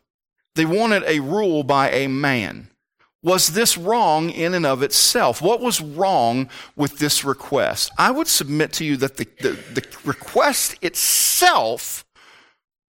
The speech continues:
was not wrong. It was the motives behind it. You see, in this case, a monarchy was not outside of God's will.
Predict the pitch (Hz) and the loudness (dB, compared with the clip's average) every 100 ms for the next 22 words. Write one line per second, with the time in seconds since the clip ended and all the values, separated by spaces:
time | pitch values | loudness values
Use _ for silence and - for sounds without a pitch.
0 | _ _ - 147 135 175 185 160 147 85 | _ _ -6 -4 -2 0 0 2 0 0
1 | - - _ _ _ _ _ _ _ _ | -4 -16 _ _ _ _ _ _ _ _
2 | _ _ _ _ _ _ _ _ _ _ | _ _ _ _ _ _ _ _ _ _
3 | _ _ _ - - - - - 143 110 | _ _ _ -20 -20 -20 -16 -8 -6 -2
4 | 135 160 139 107 107 170 90 - _ _ | 0 0 0 -4 -2 -2 -4 -10 _ _
5 | _ _ _ _ _ _ _ _ - - | _ _ _ _ _ _ _ _ -16 -14
6 | - 208 - 240 - - - - _ _ | 0 4 4 2 -2 -12 -20 -20 _ _
7 | 190 196 285 349 - 165 151 - 165 165 | 0 2 2 2 2 2 2 0 -2 0
8 | 208 269 190 170 165 135 120 147 185 - | 2 2 0 0 -2 -4 -2 0 0 2
9 | 170 147 - - 233 143 131 117 127 127 | 2 2 2 2 4 2 2 0 0 2
10 | 117 120 135 87 | 0 -2 -2 -2